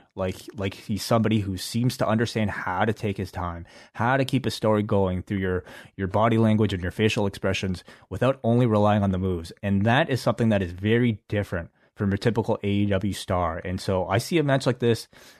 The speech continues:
um, and I'm actually more excited to have, to see Christian's integration into the roster because I think he brings something very different. Only, you only have, like, a real, real handful of guys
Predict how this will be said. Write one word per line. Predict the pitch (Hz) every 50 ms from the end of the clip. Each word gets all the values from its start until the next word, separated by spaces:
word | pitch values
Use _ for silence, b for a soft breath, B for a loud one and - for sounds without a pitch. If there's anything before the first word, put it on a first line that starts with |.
| B B _
um, | - 92 101 101 98 95 95 90 - _ _ _ _ -
and | 110 135
I'm | 170
actually | 185 190 185 - 131 107
more | 107 123 143 156
excited | 151 - - 131 131 143 160 160 - _
to | - 117 98
have, | - - 113 107 101 - - 151 -
to | - 104
see | - - - 135 131
Christian's | - - 120 - - 123 107 113
integration | 107 101 - 101 - 98 98 107 - - 123 -
into | 117 101 104 - 107
the | 95 90
roster | 90 92 90 98 123 - - 151 143
because | 120 104 110 95
I | 92 92
think | - - 113 -
he | 127
brings | 104 - 110 107 98 -
something | - 98 - 92 90 85
very | 85 98 104 127 143 131
different. | - 101 87 - 98 98 107 B B B B B B B
Only, | - 110 120 135 131
you | 117 127
only | 139 143 160 151 143
have, | 127 101 104
like, | 98 -
a | 107
real, | 95 113 135 143 135 117 107 -
real | - 156 156 117
handful | 92 - - 110 107 117 117 120 120 113 87
of | 98 95 - _
guys | - 107 98 98 101 104 104 98 - -